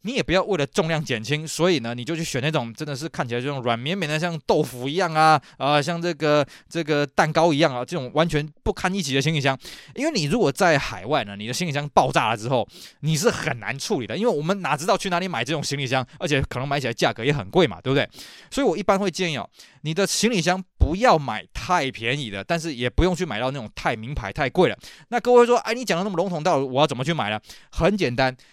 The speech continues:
你就去专门的行李箱、皮箱专卖店，你去问那些老板，他们就知道。尤其是什么？尤其你可以去问他说，哎，请问一下，你们有没有在修理行李箱？如果他们在修行李箱，那我跟你说，你去跟这个行李箱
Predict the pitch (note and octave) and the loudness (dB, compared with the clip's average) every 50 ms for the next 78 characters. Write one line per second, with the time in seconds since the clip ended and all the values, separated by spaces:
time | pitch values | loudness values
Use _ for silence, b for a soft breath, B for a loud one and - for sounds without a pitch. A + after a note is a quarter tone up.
0 | b C3 - D3 F3 F3+ E3 A#3+ A#3 A3+ B3 A3 - - - A#3+ A#3+ A#3+ A#3+ A3+ | b -4 2 4 4 6 6 6 6 6 4 0 0 6 8 8 8 8 8 4
1 | F3 D3 D3 D3 E3 D#3+ D3 - - F3+ F#3+ D#3+ C#3+ D#3 E3 E3+ E3+ - - - | 0 0 2 2 2 2 2 2 0 0 0 0 0 0 -2 -2 -4 -6 -6 -6
2 | - C#3+ D3+ C#3 F3 E3+ E3 F3 E3 D#3 D#3+ D3 B2+ D#3+ B2+ A2 A#2+ A#2+ - G3 | -4 -4 -2 -2 0 0 2 2 2 2 2 0 0 -2 -4 -4 -6 -6 -6 -4
3 | G#3 G3 F#3 F3+ E3 E3+ E3 D3 D3+ C#3+ A2+ A#2 C#3 C3+ B2 B2+ A#2+ A2 B2 B2 | -4 -4 -4 -2 0 2 4 4 4 4 0 -2 -6 -6 -6 -6 -6 -4 -2 0
4 | A#2+ G2+ B B B B B B - C#3+ G3+ A#3 G#3+ B3+ A#3+ F#3+ D#3+ B2 G2 b | 0 0 B B B B B B 4 4 6 6 6 2 0 0 -2 -2 -4 b
5 | b b b b b b - G3+ C4 C#4+ - G#3+ A3 F#3+ - E3+ F3 D#3 F3 E3+ | b b b b b b 4 4 4 4 2 -2 -4 -2 -2 0 0 0 0 -2
6 | D#3+ D3 D3+ D3+ - - G#3 B3+ - - F#3 G#3 A#3 A3 B3 G3+ C#3+ C3+ D3+ F3 | -2 -2 -4 -4 -4 -4 -4 -4 -2 -2 -2 -2 0 -2 -2 -2 -4 -6 -8 -8
7 | D3 B2 C3 C3+ D#3+ D3 C#3 - D3+ D3+ C#3 A#2+ - - B2 A#2 A2 G#2 G#2+ G2+ | -8 -8 -8 -6 -4 -4 -2 -2 -2 -2 -2 -4 -6 -8 -10 -10 -10 -10 -10 -12
8 | B B B B B B - C4+ D#4 C4+ - C#4+ B3 F3 F#3 A3+ G3 - A3 G#3+ | B B B B B B 2 2 4 4 4 2 2 4 2 4 4 4 4 2
9 | A3 G#3 F3 C#3+ C#3 D3+ E3+ E3+ E3 B B B B - E3+ G#3 F3+ - D3 C#3 | 2 -2 -2 -2 -2 -2 -2 -2 -4 B B B B 0 0 0 2 0 0 -2
10 | C3 F3+ F#3 E3 A#2+ C#3+ D3+ D#3+ D3 C3 B2+ - F#3+ G3 F#3+ F#3+ G3+ - E3+ F3 | 0 0 -2 -2 -2 -4 -4 -4 -6 -6 -6 -2 0 0 2 2 0 -2 -2 -4
11 | C#3+ C#3+ D3 D3+ D#3+ | -4 -6 -6 -6 -8